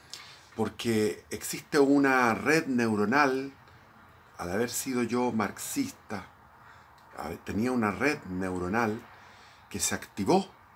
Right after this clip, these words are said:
Se activaron esos axones, esas dendritas, y empezaron a secretar una cantidad de energía eléctrica y de fascinación.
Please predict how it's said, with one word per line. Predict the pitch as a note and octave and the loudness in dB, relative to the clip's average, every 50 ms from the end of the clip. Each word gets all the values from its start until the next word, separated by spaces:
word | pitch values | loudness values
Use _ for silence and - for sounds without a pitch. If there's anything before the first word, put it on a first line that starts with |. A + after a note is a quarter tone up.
| - - - - - - - - - - - - - - - - - - - - - - - | -20 -20 -20 -20 -20 -20 -20 -20 -20 -20 -20 -20 -20 -20 -20 -20 -20 -20 -20 -20 -20 -20 -16
Se | - - G#2+ | -12 -8 -8
activaron | G2 - - - G#2+ C3+ D#3+ F3+ F3+ E3+ E3+ | -8 -6 -2 2 6 8 8 8 8 6 4
esos | E3+ E3+ - D#3+ C3+ - B2+ | 2 0 -2 -6 -8 -8 -10
axones, | A#2+ - - - D#3+ F3 F3 D#3 D3 C#3+ - | -8 -6 -4 -2 -2 -2 -2 -4 -6 -6 -8
esas | - - C3+ B2+ A#2+ | -10 -12 -12 -10 -6
dendritas, | A#2+ A2+ A2 A2 - D#3+ E3 D#3+ - - D3 C#3 - - - - - - - - - - - - - - - - | -4 -4 -4 -4 -2 -4 -4 -4 -4 -6 -6 -6 -8 -14 -18 -20 -20 -20 -20 -20 -20 -20 -20 -20 -20 -20 -14 -6
y | - A2 | -2 -2
empezaron | A#2 G#2 - - G#2 - - C#3+ C#3+ C#3 C#3 C3+ | -2 -2 -2 -6 -4 0 2 2 4 4 2 2
a | C3 | 0
secretar | - A#2 - G#2+ G#2 C3+ C#3 C#3+ C#3+ C#3+ - - - - - - - - - - - - - - - | -2 -6 -4 -2 2 6 6 6 6 4 -2 -10 -18 -20 -20 -20 -20 -20 -20 -20 -20 -20 -20 -16 -8
una | A#2 A#2 B2 B2+ A#2+ | -2 0 0 2 2
cantidad | A#2+ A2+ G#2+ - - G#2+ A2 A#2+ B2+ C3 B2 | 2 0 -2 0 0 2 4 4 6 4 4
de | A#2+ A#2 A2+ G#2+ G#2 G2+ | 4 2 2 2 2 0
energía | G2+ G2 G2 F#2+ - - - C#3 B2+ A2+ | 0 -2 -4 -6 -8 -10 -6 -2 -2 -2
eléctrica | G#2+ - G#2+ G#2+ - - - G2 G2+ G2 - - F2 E2+ D2 C#2+ - - - - - - - - - - - - - _ - - | -2 -2 -4 -6 -6 -6 -6 -6 -6 -4 -2 -4 -4 -4 -4 -8 -12 -16 -20 -20 -20 -20 -20 -20 -20 -20 -20 -20 -20 _ -20 -14
y | F#2+ F#2 | -10 -10
de | F2 E2+ E2+ E2 | -8 -8 -10 -10
fascinación. | - - E2+ D#2+ - - F2 D2+ - - - D3+ E3 F3 | -12 -12 -12 -12 -10 -10 -12 -12 -10 -8 -8 -8 -8 -8